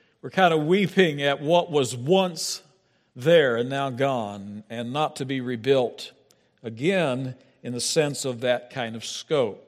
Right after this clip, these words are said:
We don't know what the millennial temple will look like, but certainly it will perhaps surpass Solomon's in glory.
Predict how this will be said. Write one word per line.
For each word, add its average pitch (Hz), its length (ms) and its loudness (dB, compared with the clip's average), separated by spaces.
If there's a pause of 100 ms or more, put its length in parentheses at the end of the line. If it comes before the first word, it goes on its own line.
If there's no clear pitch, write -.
(280)
We 120 80 -12
don't 127 180 -4
know 135 100 0
what 139 140 2
the 131 100 -2
millennial 135 580 4
temple 127 420 -2
will 117 120 -2
look 127 140 0
like, 156 400 6 (520)
but 127 120 -10
certainly 156 460 2
it - 100 2
will 131 160 2
perhaps 147 460 0
surpass 147 800 2
Solomon's 123 640 0
in 120 120 -10
glory. 156 500 2